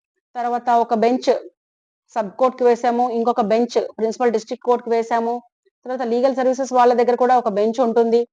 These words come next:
So ఇన్ని బెంచెస్ ఎందుకు వేశాము అంటే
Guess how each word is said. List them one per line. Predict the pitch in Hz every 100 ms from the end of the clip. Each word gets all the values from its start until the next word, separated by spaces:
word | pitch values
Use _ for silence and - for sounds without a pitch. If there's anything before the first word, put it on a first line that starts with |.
| _ _ _ _ 285
So | 277
ఇన్ని | 262 285
బెంచెస్ | 226 240 262 320 302 311
ఎందుకు | 269 247 277
వేశాము | 277 262 262 240
అంటే | 226 226 311